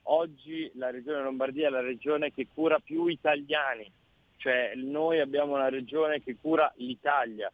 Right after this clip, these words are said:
non abbiamo, eh, una regione che cura solo i lombardi. Sfido ad andare in altre regioni e farsi curare in altre regioni.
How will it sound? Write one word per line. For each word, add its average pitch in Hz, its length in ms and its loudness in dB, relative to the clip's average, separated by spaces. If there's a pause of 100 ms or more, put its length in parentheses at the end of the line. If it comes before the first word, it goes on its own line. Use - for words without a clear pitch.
(240)
non 117 100 -4
abbiamo, 131 580 0
eh, 117 360 2
una 120 180 0
regione 117 360 0
che 107 140 -6
cura 123 240 4
solo 127 220 -2
i 117 60 0
lombardi. 107 680 2 (240)
Sfido 160 480 2
ad 135 60 2
andare 135 340 2
in 131 80 -4
altre 139 340 -4
regioni 143 640 0 (220)
e 127 160 -2
farsi 131 340 0
curare 123 280 0
in 120 80 -2
altre 110 260 -4
regioni. 101 420 0